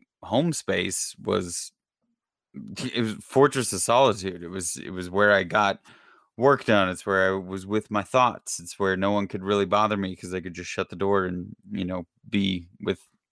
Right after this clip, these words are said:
with myself doing my thing. And I haven't really been able to do that. So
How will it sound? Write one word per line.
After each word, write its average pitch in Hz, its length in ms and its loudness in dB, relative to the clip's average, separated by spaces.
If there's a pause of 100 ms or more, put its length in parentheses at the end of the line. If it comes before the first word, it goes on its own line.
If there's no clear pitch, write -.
(120)
with 98 260 0
myself 117 800 0
doing 101 280 2
my 98 80 2
thing. 127 420 2 (880)
And 104 280 0
I - 260 -8 (220)
haven't 98 360 -4
really 98 260 2
been 95 180 2
able 92 200 0
to 90 80 -8
do 107 200 2
that. 98 300 6
So 98 400 6